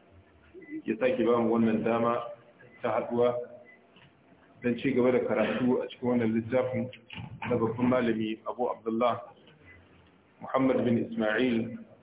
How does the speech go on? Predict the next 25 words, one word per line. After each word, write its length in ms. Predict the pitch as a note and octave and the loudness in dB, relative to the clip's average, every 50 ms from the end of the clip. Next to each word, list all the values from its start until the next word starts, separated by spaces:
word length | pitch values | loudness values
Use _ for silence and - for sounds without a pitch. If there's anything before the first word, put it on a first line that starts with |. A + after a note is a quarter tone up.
| - - | -8 -4
al-Bukhari 640 | A2+ A2+ G#2 G#2+ G#2 G#2+ B2 B2 B2+ B2 A#2+ A#2 B2 B2 - - - - - - - _ _ _ _ - - A#2+ - - - - - - | -2 -2 -2 -2 -4 0 2 4 4 4 4 2 0 -2 -4 -6 -8 -12 -20 -20 -20 _ _ _ _ -18 -16 -14 -12 -10 -10 -10 -10 -6
alaihi 320 | - A2+ A#2+ B2+ A2+ A#2 A#2+ | -4 -2 0 2 2 2 2
rahmatullahi 720 | B2 - - A#2 G#2 F#2+ G#2+ G#2+ G#2+ A#2 A#2+ A#2 A2 - G#2+ | 0 0 -2 -4 -4 -4 -4 -2 0 0 0 0 0 0 0
wanda 240 | A2 B2+ B2+ A#2 B2 | 0 2 2 2 0
ya 80 | A#2+ A#2+ - | 0 0 0
sama 180 | B2+ A#2 A2+ G#2 - - | -2 -2 -2 -4 -6 -6
suna 340 | C3 C3 B2+ C3 C3 C3 C3 - | -4 -4 0 0 0 0 0 -2
Al-Adabul 440 | A#2 A2+ C3 B2 C#3 B2+ B2 A#2 G#2+ | -2 0 0 2 2 2 2 2 0
Mufrad. 360 | G#2+ G#2 - - - F#2+ - - - - - - _ _ - _ _ _ _ _ _ _ _ _ - - _ _ _ _ _ _ _ _ _ _ _ - | 0 -2 -4 -4 -6 -8 -8 -10 -12 -20 -20 -20 _ _ -20 _ _ _ _ _ _ _ _ _ -20 -20 _ _ _ _ _ _ _ _ _ _ _ -2
A 60 | G#2+ | 0
yau 480 | A2+ B2 B2+ B2+ B2 B2 B2+ - - - - - - - _ _ _ _ _ _ _ _ _ _ - - - - - | 2 4 6 6 4 4 2 -2 -4 -8 -12 -20 -20 -20 _ _ _ _ _ _ _ _ _ _ -20 -20 -16 -6 -2
daren 560 | B2 B2 B2 C3 C3 C3 B2+ B2+ B2+ B2+ B2+ - - A#2 A2+ - - - - | 0 2 4 4 4 4 2 2 0 -2 -4 -6 -8 -8 -8 -8 -8 -4 -4
hudu 200 | C3+ C3 C3 - - | 0 0 0 0 0
kenan 320 | B2+ A#2+ A2+ A#2 A#2 A#2 A2+ | 0 0 2 2 0 0 2
ga 80 | A2+ | 2
watan 560 | A2+ A#2+ A#2+ A#2+ A#2 A2+ A2+ A2+ A2+ - - - - - | 2 2 2 2 0 -2 0 -2 -2 -6 -8 -10 -6 -6
Rabi'u 280 | G#2+ G#2+ A#2+ B2 A#2+ - - - - | -4 -2 -2 -4 -4 -6 -10 -2 0
Thani 240 | B2+ C3 C3 C3 B2+ B2+ - - - - - - - - _ _ _ - - - - - - _ _ _ - - | 2 4 4 2 2 0 -2 -6 -10 -18 -20 -20 -20 -20 _ _ _ -20 -20 -20 -20 -20 -20 _ _ _ -16 -10
shekara 440 | - A2 - B2+ B2 A2+ A2 - | -8 -4 -2 0 0 2 2 0
dubu 240 | A#2+ A#2 B2 B2+ B2 - | 0 0 0 0 0 2
ɗaya 160 | C3 B2+ B2+ | 2 2 4
da 60 | A#2+ A2 G2+ | 2 2 0
ɗari 160 | G#2+ G#2 A#2 A#2+ | 0 0 0 0
hudu 360 | G#2+ - - - B2 B2 A#2+ - | -2 -4 -6 -6 -4 -4 -4 -4
da 80 | A#2 | -4